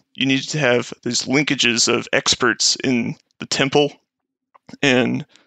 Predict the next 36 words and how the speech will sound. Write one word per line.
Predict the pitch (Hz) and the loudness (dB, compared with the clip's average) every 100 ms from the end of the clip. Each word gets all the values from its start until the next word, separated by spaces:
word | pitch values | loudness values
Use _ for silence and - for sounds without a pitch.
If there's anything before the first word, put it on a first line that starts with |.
| _ _ | _ _
the | 120 | -2
trade | - 156 | 2 2
networks | 120 - 110 113 - - - | 0 -2 -2 -2 -2 -4 -4
to | 131 | -2
get | 127 123 | -2 0
together | 131 123 117 120 - | 0 0 -2 -4 -4
and | - 123 120 120 | -2 -2 -2 0
make, | 131 - - - | 0 0 -8 -6
um, | 139 127 127 - - _ _ _ _ _ _ | -2 -2 -2 -6 -12 _ _ _ _ _ _
credit | - 151 143 | 0 2 2
instruments, | 139 131 - 120 113 - - - - - - | 2 2 0 0 0 -2 -4 -10 -20 -20 -12
which | - 135 - - | -4 0 0 2
knit | 131 143 | 2 2
them | 135 123 | 2 2
together | 120 123 113 110 | 2 2 0 0
into | 90 127 - | 0 0 0
this | 127 - - | 0 0 2
trade | 123 123 | 0 0
network. | - - 71 - - _ _ _ _ _ _ _ _ _ _ _ _ _ _ | -4 -6 -10 -12 -20 _ _ _ _ _ _ _ _ _ _ _ _ _ _
And | 151 139 135 131 127 | 2 4 6 4 0
from | - 123 123 | 0 0 2
there, | 170 196 135 135 _ | 2 4 2 0 _
we | 135 131 | -4 2
go | 139 139 | 4 4
into, | 135 127 - 135 127 127 131 _ _ - | 2 2 2 2 2 0 -4 _ _ 0
um, | 131 123 123 123 139 - _ - | 2 4 4 2 -4 -10 _ -2
I | |
don't | 160 | 0
wanna | 151 135 | 2 2
spend | - 131 | 2 0
too | - | 0
much | 147 135 - | -2 0 0
time | 139 | 2
on | 127 | 2
the | 127 | 0
history, | 143 - 190 | 0 0 -2